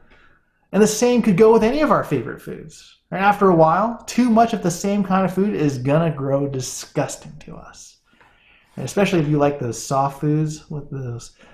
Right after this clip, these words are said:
slimy textures, uh, eventually that's gonna get disgusting. Right? On the contrary, a limited amount of what is good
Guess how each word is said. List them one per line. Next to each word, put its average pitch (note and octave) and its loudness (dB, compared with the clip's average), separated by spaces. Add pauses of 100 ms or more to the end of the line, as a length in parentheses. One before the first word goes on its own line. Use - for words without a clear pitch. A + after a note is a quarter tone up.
(160)
slimy C#3 -4
textures, D#3+ -6
uh, D3+ -8
eventually D#3+ 0
that's C3 -4
gonna C#3+ -4
get B2+ -8
disgusting. - -12 (840)
Right? D3+ -8
On E3+ 2
the E3+ 0
contrary, E3 2 (1120)
a D#3 4
limited F3+ 4
amount C#3 -2 (240)
of B2+ -2
what D#3+ 2
is C3+ -2
good B2+ 0